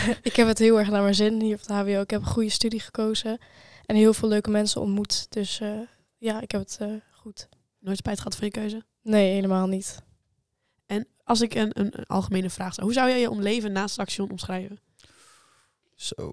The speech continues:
Speaker 3: hoe zou ik mijn leven naast Saxion omschrijven? Ehm, ik denk wel echt in balans. Eh, in de zin van, ik probeer nooit alles te, eh, veel of te weinig te doen dus. Ehm, dus ik vind gewoon gezelligheid heel belangrijk, maar ook niet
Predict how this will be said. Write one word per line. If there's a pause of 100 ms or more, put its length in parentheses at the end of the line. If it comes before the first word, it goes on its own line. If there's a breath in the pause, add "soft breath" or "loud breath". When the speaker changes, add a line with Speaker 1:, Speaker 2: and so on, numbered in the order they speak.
(100)
Speaker 3:
hoe
zou
ik
mijn
leven
naast
Saxion
omschrijven? (120)
Ehm, (460)
ik
denk
wel
echt
in
balans. (160)
Eh,
in
de
zin
van,
ik (440)
probeer
nooit
alles (160)
te, (260)
eh,
veel
of
te
weinig
te
doen
dus. (560 soft breath)
Ehm,
dus
ik
vind
gewoon
gezelligheid
heel
belangrijk,
maar
ook
niet